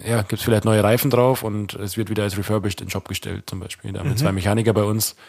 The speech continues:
Speaker 1: Und, äh, da hilft's auch, keine Varianten zu haben, weil sonst kommt das eine eben mit einem braunen Sattel, das andere mit einem gelben Sattel.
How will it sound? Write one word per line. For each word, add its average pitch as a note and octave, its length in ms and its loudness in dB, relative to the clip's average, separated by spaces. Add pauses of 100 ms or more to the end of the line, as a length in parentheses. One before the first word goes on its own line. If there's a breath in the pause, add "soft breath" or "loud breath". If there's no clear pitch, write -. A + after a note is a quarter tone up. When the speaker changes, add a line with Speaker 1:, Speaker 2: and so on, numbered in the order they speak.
(540 soft breath)
Speaker 1:
Und, F#2+ 800 -4
äh, G2+ 100 -4
da G2+ 140 2
hilft's A2+ 260 4
auch, A2+ 180 2
keine G#2 180 0
Varianten G#2+ 400 2
zu G2 100 -2
haben, F2+ 220 -2
weil F#2 80 -2
sonst G#2 240 -2
kommt G#2+ 180 0
das G#2 100 -2
eine A2 220 0
eben G#2+ 200 -2
mit G#2 140 -2
einem G2+ 200 -2
braunen A#2+ 300 0
Sattel, B2+ 280 2
das G2+ 140 -2
andere G2+ 200 -2
mit G#2 140 -2
einem G#2 100 -4
gelben A2+ 240 0
Sattel. B2 320 -2